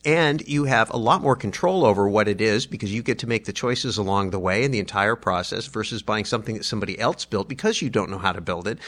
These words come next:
but if, at least if you know how to inspect it. If you don't even know how to inspect it, if you don't even know how to do the due diligence on the income or the structure, uh, or the, the title history and all the things that you have to do, if you don't know how to do that,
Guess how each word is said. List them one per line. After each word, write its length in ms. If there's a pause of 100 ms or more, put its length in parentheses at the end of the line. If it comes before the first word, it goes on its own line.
(200)
but 100
if, 100
at 120
least 240
if 100
you 80
know 100
how 120
to 80
inspect 440
it. 120
If 100
you 80
don't 220
even 160
know 100
how 160
to 100
inspect 540
it, 180 (220)
if 80
you 80
don't 140
even 160
know 80
how 100
to 80
do 220
the 100
due 180
diligence 720
on 180
the 140
income 580
or 160
the 80
structure, 680 (420)
uh, 260
or 320
the, 300
the 120
title 360
history 540
and 100
all 120
the 100
things 240
that 60
you 80
have 180
to 80
do, 120
if 120
you 80
don't 100
know 80
how 100
to 80
do 300
that, 380